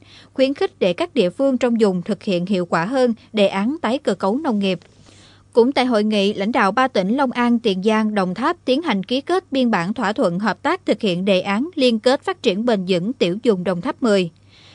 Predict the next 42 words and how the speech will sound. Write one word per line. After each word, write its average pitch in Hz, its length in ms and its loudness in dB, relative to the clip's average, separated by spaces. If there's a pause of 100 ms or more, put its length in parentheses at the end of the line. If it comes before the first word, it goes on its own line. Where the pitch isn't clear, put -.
(100)
Phát 381 180 -4
biểu 226 200 4
chỉ 269 160 -4
đạo 202 240 0
tại 214 140 -2
hội 202 160 0
nghị, 190 300 2
Phó 269 240 -2
Thủ 277 140 -2
tướng 247 220 0
Chính 370 160 -6
phủ, 220 420 0
trưởng 220 220 2
ban 247 180 2
chỉ 202 160 -2
đạo 196 240 -2
Tây 240 160 0
Nam 233 220 0
Bộ 175 300 2
Dương 254 220 -2
Đình 220 200 2
Huệ 175 300 0 (380)
ghi 311 160 0
nhận 208 260 0
sự 226 140 -2
nỗ 190 180 0
lực 254 280 0
của 175 180 0
các 339 300 -8
bộ, 175 340 2
ngành 202 220 -2
trung 233 220 2
ương, 240 260 6 (300)
các 370 180 -4
địa 214 120 4
phương 277 280 -2
vùng 208 160 2
đồng 190 140 -2
bằng 190 180 -2
sông 233 200 -2
Cửu 185 180 -2
Long 247 240 2